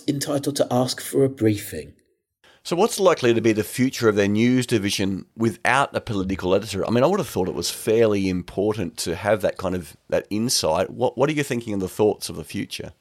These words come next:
Speaker 1: Yeah, look, I guess one of the questions i-, is the title of political editor means different things in different organisations and in different parts of the world.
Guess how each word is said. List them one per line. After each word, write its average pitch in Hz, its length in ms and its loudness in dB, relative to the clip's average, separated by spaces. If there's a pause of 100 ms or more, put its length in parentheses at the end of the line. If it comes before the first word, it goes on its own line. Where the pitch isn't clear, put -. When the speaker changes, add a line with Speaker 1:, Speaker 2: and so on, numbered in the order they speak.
(880)
Speaker 1:
Yeah, 254 320 0
look, 262 200 0
I 220 60 -6
guess - 280 0
one 254 140 4
of 247 100 2
the 226 80 4
questions 143 500 -4
i-, 139 240 2
is 156 540 2 (2000)
the 160 100 4 (100)
title 196 920 0
of - 160 -16
political 101 440 -4
editor 95 260 -8
means 113 240 -2
different - 360 -2
things 95 300 -6
in 98 80 -12
different 95 300 -10
organisations 95 1000 -10
and 107 160 -10
in 98 100 -10
different 98 300 -8
parts - 340 -10
of 95 60 -16
the 95 80 -8
world. 110 500 0